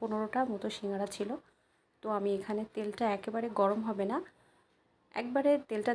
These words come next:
দেওয়ার সাথে সাথে সিঙ্গারাগুলোকে দিয়ে দিতে হবে এবং একেবারে লো আঁচে এটাকে ভাজতে হবে লাল লাল করে। তো ব্যাস, আমার ভাজা হয়ে গেল সিঙ্গারাগুলো। এই টাইপের হলেই কিন্তু সিঙ্গারাগুলো খাওয়ার জন্য রেডি।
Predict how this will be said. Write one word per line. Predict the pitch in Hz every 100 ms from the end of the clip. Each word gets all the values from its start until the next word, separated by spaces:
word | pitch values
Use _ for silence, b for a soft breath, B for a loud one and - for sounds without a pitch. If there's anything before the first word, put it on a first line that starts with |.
| 202
দেওয়ার | 202 214
সাথে | 214 -
সাথে | 233 277
সিঙ্গারাগুলোকে | - 214 196 196 208 254
দিয়ে | 190 185
দিতে | 175 196
হবে | 190 185
এবং | 208 -
একেবারে | 214 226 240 214
লো | 208 220 202
আঁচে | 196 254
এটাকে | 196 214 -
ভাজতে | 190 - 208
হবে | 214 247
লাল | 185 175 170
লাল | 170 170
করে। | 170 -
তো | 185
ব্যাস, | 214 269 - - b b b b b 190
আমার | 190 185
ভাজা | 202 196 233
হয়ে | 254 254
গেল | 247 247 254
সিঙ্গারাগুলো। | 240 226 220 277 233
এই | 214
টাইপের | 214 208 226
হলেই | 214 247 294
কিন্তু | 226 - 302
সিঙ্গারাগুলো | 233 208 196 214 302 -
খাওয়ার | 220 190 185
জন্য | 190 180
রেডি। | 175 170